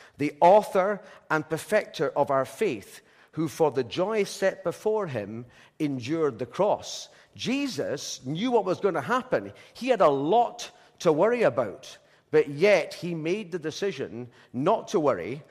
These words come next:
because there was no point. He was set on a course. That course would change your life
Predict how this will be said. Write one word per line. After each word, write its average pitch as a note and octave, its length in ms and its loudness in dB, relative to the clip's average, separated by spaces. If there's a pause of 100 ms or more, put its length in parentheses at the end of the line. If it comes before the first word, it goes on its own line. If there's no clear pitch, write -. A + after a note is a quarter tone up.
(220)
because D3+ 720 2 (200)
there F3 80 0
was F#3+ 120 2
no A3+ 140 2
point. G3+ 560 -4 (320)
He G3 180 -8
was E3 140 0
set B3 300 2
on A3 100 0
a F#3 60 2
course. - 600 -4
That F3+ 360 0
course B2+ 480 -4 (180)
would B2 180 -8
change C#3 460 -6
your F3 160 -4
life F3 380 -4